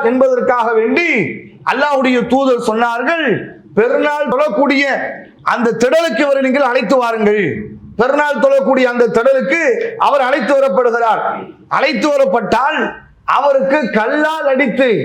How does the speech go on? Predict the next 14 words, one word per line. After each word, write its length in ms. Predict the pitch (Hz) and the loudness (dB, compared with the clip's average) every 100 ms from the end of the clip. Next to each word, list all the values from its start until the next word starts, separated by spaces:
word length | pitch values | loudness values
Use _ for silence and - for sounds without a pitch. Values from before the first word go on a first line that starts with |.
| - - - | -6 -14 -4
தண்டனை 420 | 160 233 302 302 294 | -2 0 0 -2 -2
அவருக்கு 400 | 269 254 - 302 | 0 0 2 0
கொடுக்கப்படுகிறது. 880 | 285 269 294 277 269 262 262 254 190 - - - - - | 0 2 2 2 2 4 2 2 0 -2 -8 -14 -20 -2
அவர் 300 | 202 269 277 | 0 2 2
அந்த 160 | 254 233 | 0 2
தண்டனையை 580 | 220 294 311 302 285 247 | 0 0 0 0 -2 -2
தாங்க 340 | 185 254 311 302 | 2 2 2 0
முடியாமல் 580 | 262 254 254 233 262 320 240 - - _ _ 175 | 2 2 0 0 -2 -2 -6 -10 -18 _ _ 0
மதீனாவுடைய 800 | 226 302 311 302 294 285 277 269 240 156 127 - - | 0 0 0 -2 -2 0 0 0 0 -2 -4 -8 -4
அவுட்டர் 480 | 196 277 - 294 208 175 | 0 0 2 0 2 2
வெளிப்பகுதியான 840 | 262 330 302 311 285 277 269 269 226 147 - - - | 2 2 0 0 0 -2 -2 -2 -2 -4 -8 -8 -2
ஹர்ரா 320 | 226 277 320 311 | 0 2 0 0
என்று 200 | 294 285 277 | -2 -2 0
சொல்லக்கூடிய 580 | 254 320 302 311 294 | 0 0 2 0 0